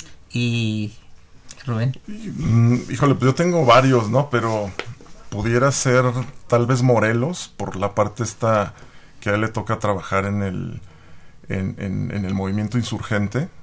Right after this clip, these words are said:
Speaker 2: Me parece que tiene unas ideas muy claras. Y, y pues quien consolida la independencia, que,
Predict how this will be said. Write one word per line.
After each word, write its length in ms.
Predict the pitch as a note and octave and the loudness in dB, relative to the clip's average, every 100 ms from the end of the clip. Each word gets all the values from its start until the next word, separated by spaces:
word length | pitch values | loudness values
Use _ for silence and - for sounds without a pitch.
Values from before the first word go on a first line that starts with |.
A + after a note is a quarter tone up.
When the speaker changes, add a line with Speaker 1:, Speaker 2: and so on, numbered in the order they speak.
| - | -14
Speaker 2:
Me 80 | - | -12
parece 300 | E2+ F#2 G#2+ | -10 -6 -6
que 80 | F#2+ | -6
tiene 240 | G2+ G2 | -4 -2
unas 260 | G2 F#2+ G2 | -2 -4 -6
ideas 500 | F#2 F#2 F#2 - - - | -6 -6 -6 -8 -14 -10
muy 220 | G#2 F#2+ | -8 -6
claras. 540 | - G#2 G2 A#2 - - - - - - - - - - | -4 -2 0 -2 -8 -16 -20 -20 -20 -20 -20 -20 -20 -6
Y, 720 | A2+ G#2+ G#2+ G#2 G#2 G#2 F2 - - | -4 -2 -2 -2 -2 -4 -6 -12 -8
y 100 | A#2 | -6
pues 200 | - A#2+ | -4 -4
quien 200 | - G#2+ | -4 -4
consolida 500 | G#2+ G2 G#2+ A2+ C3+ | -4 -4 -2 4 6
la 220 | C3+ A#2 G#2 | 6 6 4
independencia, 800 | G2+ G#2 G2+ G2+ D#3+ F3 C#3+ | 0 -2 -2 0 -2 0 -2
que, 400 | - G#2 F#2+ D#2+ | -2 -4 -6 -8